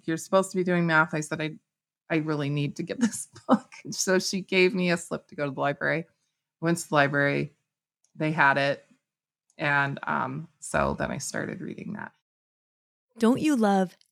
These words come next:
Speaker 2: everything about this? Karma had a rough childhood, and this particular teacher saw her and knew that at this moment, she didn't need to practice multiplication tables.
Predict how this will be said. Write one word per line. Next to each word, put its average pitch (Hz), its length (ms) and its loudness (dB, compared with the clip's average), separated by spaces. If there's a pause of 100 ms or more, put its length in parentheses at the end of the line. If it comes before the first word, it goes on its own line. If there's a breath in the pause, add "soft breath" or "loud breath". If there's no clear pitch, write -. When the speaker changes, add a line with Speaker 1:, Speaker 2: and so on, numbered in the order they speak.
(100)
Speaker 2:
everything 226 720 4
about 170 400 2
this? 240 340 0 (720 loud breath)
Karma 330 340 0
had 226 420 0
a 202 120 2
rough 170 440 0
childhood, 151 640 -2 (220)
and 185 200 4 (160)
this 330 260 0
particular 285 640 -4
teacher 190 400 -2
saw 240 480 -2
her 170 340 -8 (480 loud breath)
and 233 300 10
knew 262 280 8
that 202 300 0 (160)
at 339 280 0
this 349 300 0
moment, 220 560 -2 (180)
she - 260 -2
didn't 302 260 2
need 196 180 2
to 175 60 2
practice 160 560 -2
multiplication - 840 -6
tables. - 500 -6